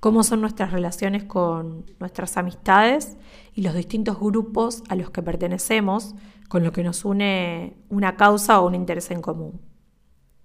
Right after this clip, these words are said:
Para concluir, revisemos los temas de este episodio. Hoy charlamos sobre la presencia de Saturno en las casas sucedentes, que serían las casas dos, cinco, ocho y once.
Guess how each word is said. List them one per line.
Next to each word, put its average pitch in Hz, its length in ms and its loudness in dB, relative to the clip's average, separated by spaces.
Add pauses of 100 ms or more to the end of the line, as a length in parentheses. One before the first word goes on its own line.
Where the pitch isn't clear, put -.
(2000)
Para 262 220 6
concluir, 277 720 0
revisemos 214 520 2
los - 280 0
temas 247 500 4
de 190 80 0
este 190 200 -4
episodio. - 600 -8 (580)
Hoy 214 160 2
charlamos 214 640 4
sobre 190 380 -2
la 175 160 0
presencia 202 800 0
de 185 680 -4 (800)
Saturno 214 720 2
en 190 140 -4
las 180 160 -2
casas 180 720 0
sucedentes, 208 1160 0
que 185 140 -6
serían 185 340 -2
las 175 160 -8
casas 175 460 -8
dos, 226 300 2
cinco, 214 920 0
ocho 208 500 0
y 180 160 0
once. 160 560 -4